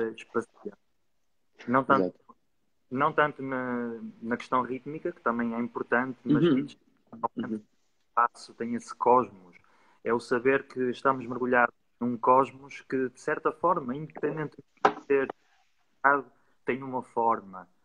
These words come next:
Speaker 1: tem uma forma, tem uma constituição. E, e Keith Jarrett é, é alguém que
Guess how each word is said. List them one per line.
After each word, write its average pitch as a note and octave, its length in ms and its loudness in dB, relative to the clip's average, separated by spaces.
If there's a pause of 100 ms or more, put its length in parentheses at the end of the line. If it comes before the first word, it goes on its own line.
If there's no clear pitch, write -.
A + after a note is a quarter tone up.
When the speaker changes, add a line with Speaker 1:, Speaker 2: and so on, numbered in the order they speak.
(240)
Speaker 1:
tem A#2+ 100 -4
uma A#2+ 160 -4
forma, A#2 480 2
tem A2+ 220 -6
uma A#2 360 -6 (180)
constituição. A#2+ 1040 -2 (640)
E, B2 540 0
e C3 100 -8
Keith - 240 -16
Jarrett E3 440 4 (320)
é, D3 640 2 (220)
é D3 180 2
alguém D#3 480 4 (100)
que E3+ 380 -2